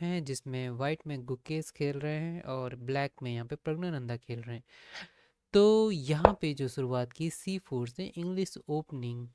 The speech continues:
से की और सी फ़ाइव सिमेट्रिकल वेरिएशन, यहाँ पे नाइट एफ़ थ्री आया, नाइट एफ़ सिक्स आया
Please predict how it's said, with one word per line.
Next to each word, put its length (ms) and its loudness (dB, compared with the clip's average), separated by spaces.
से 240 -6
की 400 6
और 260 -4
सी 280 -6
फ़ाइव 360 -2
सिमेट्रिकल 760 -8
वेरिएशन, 720 2
यहाँ 280 -4
पे 180 -8
नाइट 380 -2
एफ़ 120 -4
थ्री 280 10
आया, 220 4
नाइट 340 -4
एफ़ 140 -6
सिक्स 300 -2
आया 240 8